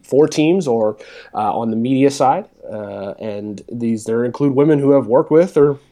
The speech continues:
interacted with Porter. Uh, you know, I think we can all agree that Alderson and the Mets should have made an effort to speak with those women. Uh, all teams, when vetting candidates, even if none of those candidates are women, should try to <laughs> speak with women who have interacted with those candidates. It's sort of,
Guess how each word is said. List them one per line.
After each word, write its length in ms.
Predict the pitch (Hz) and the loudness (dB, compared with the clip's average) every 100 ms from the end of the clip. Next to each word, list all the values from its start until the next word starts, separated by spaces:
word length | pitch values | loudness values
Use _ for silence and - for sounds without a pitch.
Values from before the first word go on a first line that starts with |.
| - | -12
interacted 420 | 104 117 139 139 | -8 -4 -4 -2
with 140 | 143 139 | -4 0
Porter. 400 | 151 - - - | -2 -2 -8 -16
Uh, 160 | - 147 | -18 -16
you 100 | 101 | -16
know, 140 | 98 101 _ - - _ _ _ | -16 -18 _ -20 -20 _ _ _
I 40 | - | -18
think 240 | - 90 | -14 -12
we 100 | 90 | -12
can 140 | 92 113 | -6 2
all 180 | 120 | 4
agree 300 | 123 120 147 | 4 2 2
that 160 | 208 139 | 4 2
Alderson 480 | - 110 117 - 123 | 2 0 0 -6 -4
and 40 | |
the 60 | 110 | -4
Mets 220 | 110 131 | -2 -4
should 220 | - 123 | -4 -4
have 100 | 117 | -4
made 180 | 113 117 | -4 -4
an 80 | 113 | -4
effort 340 | 113 147 139 | -4 -2 -2
to 220 | - 117 - | -4 -6 -6
speak 260 | - 147 143 | -4 -4 -2
with 100 | 143 | 2
those 220 | 147 135 | 2 2
women. 320 | 147 196 233 | -4 -4 -10
Uh, 140 | - 107 | -8 -2
all 180 | 127 151 | 2 2
teams, 480 | 156 143 156 208 - | 2 -2 -2 -4 -6
when 220 | 117 101 | -8 -6
vetting 280 | 117 123 113 | -6 -6 -6
candidates, 720 | - 127 139 190 226 - - - | -8 -6 -6 -6 -10 -16 -14 -4
even 220 | 165 156 | 0 0
if 80 | 147 | 2
none 160 | 156 | 2
of 40 | 151 | 4
those 160 | 143 | 2
candidates 540 | - 135 170 139 - - | 0 -4 -2 -4 -6 -10
are 300 | 113 113 101 | -6 -6 -6
women, 400 | - 175 139 127 | -6 -4 -4 -8
should 260 | 170 - 139 | -10 -6 -6
try 240 | - 135 | -2 0
to 80 | 143 | 0
<laughs> 120 | 151 - | -2 2
speak 320 | 262 240 - | 2 2 -2
with 180 | 120 - | -4 -2
women 320 | 127 104 98 | -2 -4 -8
who 100 | 127 | -8
have 100 | 120 | -4
interacted 380 | 131 123 117 117 | -4 -2 -4 -8
with 100 | 104 | -14
those 100 | - | -14
candidates. 400 | 110 110 92 - | -14 -14 -16 -20
It's 100 | - | -18
sort 160 | 107 | -14
of, 140 | 113 | -14